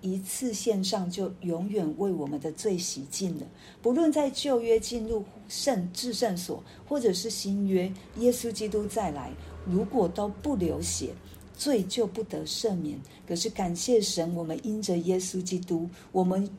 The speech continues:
不用有幔子隔在圣所和至圣所当中，那一条路因着耶稣基督通达了。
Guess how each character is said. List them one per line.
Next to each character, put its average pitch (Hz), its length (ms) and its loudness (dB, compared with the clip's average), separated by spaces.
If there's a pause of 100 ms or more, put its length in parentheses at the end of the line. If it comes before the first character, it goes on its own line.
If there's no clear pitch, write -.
(100)
不 185 160 2
用 240 260 2
有 151 160 -2
幔 208 400 2
子 165 340 -4
隔 160 180 -2
在 214 220 -2
圣 208 320 -2
所 165 220 -4
和 196 240 -4
至 233 220 -6
圣 220 240 -2
所 165 180 -4
当 175 240 -2
中， 180 240 -2 (300)
那 277 140 4
一 285 120 4
条 214 260 -4
路 240 260 0
因 233 200 -4
着 208 140 0
耶 220 180 6
稣 220 160 -2
基 208 160 -6
督 208 300 -4
通 214 360 -6
达 143 260 -8
了。 143 140 -6